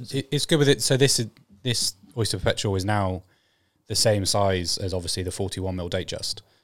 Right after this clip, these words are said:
Speaker 2: So I, I mentioned it in the write-up about it, but I can almost imagine the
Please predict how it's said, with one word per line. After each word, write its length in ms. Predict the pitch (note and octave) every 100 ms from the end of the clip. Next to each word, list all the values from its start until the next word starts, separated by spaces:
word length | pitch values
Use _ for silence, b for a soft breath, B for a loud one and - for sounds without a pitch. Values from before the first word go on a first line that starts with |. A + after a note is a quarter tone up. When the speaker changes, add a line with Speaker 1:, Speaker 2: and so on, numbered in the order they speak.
| _
Speaker 2:
So 140 | -
I, 300 | F#2 F#2+ G2+
I 20 | A2+
mentioned 320 | G#2 G2+ F#2+
it 40 |
in 60 | F2
the 220 | F2 F2 -
write-up 320 | G2+ - F#2
about 180 | F#2 F2+
it, 100 | -
but 220 | F#2+ - b b b -
I 80 |
can 100 | G#2
almost 240 | A2+ G2+ F#2
imagine 440 | G2+ G2 F#2+ F#2+
the 200 | F#2 F#2